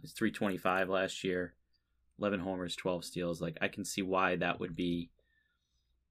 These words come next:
you know, someone that you can have for two or three years to play a good defensive shortstop and keep Story at second. And I could see Houck or Verdugo getting traded, not both, at least not in that deal.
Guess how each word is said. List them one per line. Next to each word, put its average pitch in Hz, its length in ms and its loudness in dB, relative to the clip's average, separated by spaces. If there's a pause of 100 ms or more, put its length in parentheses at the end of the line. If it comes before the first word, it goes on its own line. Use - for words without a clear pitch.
(440)
you 170 100 2
know, 123 80 8
someone 120 300 2
that 113 160 0
you 120 80 0
can 127 160 -4
have 113 260 2
for - 140 0
two - 280 2
or 113 120 6
three 113 220 0
years 113 420 4 (100)
to - 100 -6
play 98 420 4
a 95 40 4
good 101 220 4
defensive 107 400 0
shortstop 110 480 0
and 101 100 -4
keep - 180 -4
Story 101 360 2
at - 80 -8
second. 101 340 0 (720)
And 95 80 0
I 92 80 6
could - 160 -2
see 113 260 0
Houck 110 320 2 (120)
or 101 160 4
Verdugo 95 520 2
getting 87 240 -2
traded, 85 360 2
not 98 300 0
both, 98 340 4 (580)
at - 140 -6
least 104 160 2
not 107 140 6
in 82 60 0
that 85 200 2
deal. 82 300 0